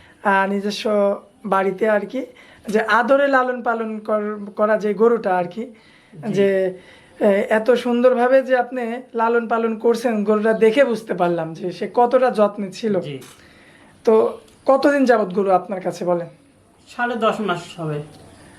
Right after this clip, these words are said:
Speaker 1: আহ, মাত্র সাড়ে দশ
Speaker 2: জি।
Speaker 1: মাসে? আচ্ছা, এই অবস্থা করে ফেলছেন গরুটা, মাশাআল্লাহ।
Speaker 2: খুব
Speaker 1: আর
Speaker 2: আদরের।
Speaker 1: হ্যাঁ, নিক আর না নিক, এক হাজার জন মানুষ যদি দেখে,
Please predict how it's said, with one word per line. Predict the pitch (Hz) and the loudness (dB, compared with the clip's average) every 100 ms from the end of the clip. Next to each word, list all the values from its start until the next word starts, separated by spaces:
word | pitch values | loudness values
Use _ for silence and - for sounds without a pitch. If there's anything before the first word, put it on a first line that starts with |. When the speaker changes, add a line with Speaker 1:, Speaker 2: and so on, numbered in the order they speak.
| - - - | -20 -16 0
Speaker 1:
আহ, | 208 202 | 4 6
মাত্র | 214 233 262 | 4 4 2
সাড়ে | 247 - 254 | 0 2 2
দশ | 254 262 254 | 4 2 0
Speaker 2:
জি। | |
Speaker 1:
মাসে? | 262 240 - - _ _ _ _ _ _ | -6 -6 -10 -20 _ _ _ _ _ _
আচ্ছা, | 208 - - 208 - | -8 -8 -6 -8 0
এই | 262 262 | 6 6
অবস্থা | 254 254 262 247 | 6 2 0 2
করে | 240 | 2
ফেলছেন | 220 208 214 208 | 2 -2 -4 -2
গরুটা, | 208 202 185 | 0 0 -2
মাশাআল্লাহ। | 185 185 196 180 - - - | -2 -4 -2 -2 -4 -10 -18
Speaker 2:
খুব | 185 214 - | -14 -14 -6
Speaker 1:
আর | 220 202 | 2 4
Speaker 2:
আদরের। | 208 196 208 | 4 2 -2
Speaker 1:
হ্যাঁ, | 196 190 185 | -2 2 4
নিক | 202 269 285 | 6 4 4
আর | 302 | 2
না | 285 269 | 2 2
নিক, | 240 196 180 - _ _ _ _ _ | 2 -2 -4 -12 _ _ _ _ _
এক | 220 220 220 | 0 0 0
হাজার | 233 254 220 | 2 2 2
জন | 277 | 0
মানুষ | 247 240 233 | 0 -2 -2
যদি | 226 233 | -6 -8
দেখে, | 202 233 - 240 | 0 0 2 0